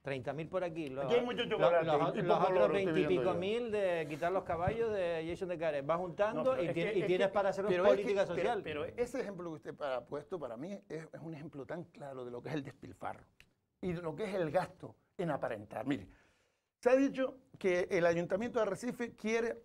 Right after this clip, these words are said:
Speaker 2: los caballos. Entonces, vamos a ver, los caballos ni se estaban ahogando, ni estaban ahogando a nadie donde estaban.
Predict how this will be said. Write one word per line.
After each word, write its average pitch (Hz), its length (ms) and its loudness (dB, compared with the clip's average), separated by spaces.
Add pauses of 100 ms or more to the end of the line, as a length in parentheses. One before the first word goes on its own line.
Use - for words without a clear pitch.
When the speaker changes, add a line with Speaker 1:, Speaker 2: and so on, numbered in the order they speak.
(100)
Speaker 2:
los 170 200 0
caballos. 98 480 -4 (580)
Entonces, - 440 -10 (340)
vamos 123 180 -12
a 120 40 0
ver, - 140 -6
los 233 200 6
caballos 277 500 4
ni 190 160 -4
se 190 80 -4
estaban 262 340 0
ahogando, 220 560 0
ni 170 120 -2
estaban 196 280 0
ahogando 180 320 0
a 165 40 2
nadie 190 260 0
donde 147 240 -2
estaban. 104 320 -6